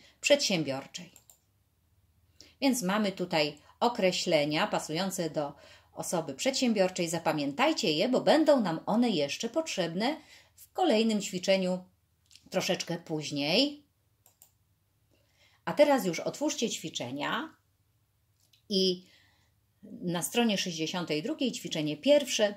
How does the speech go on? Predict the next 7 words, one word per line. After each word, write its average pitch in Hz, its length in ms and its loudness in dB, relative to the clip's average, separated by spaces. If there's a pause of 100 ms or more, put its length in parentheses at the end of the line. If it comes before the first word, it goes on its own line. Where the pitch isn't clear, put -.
(220)
Które 392 340 4
słowa 240 380 4
mają 202 380 2
podobne 226 460 4
znaczenie 190 500 0
do 180 140 2
wyrazu 170 560 -2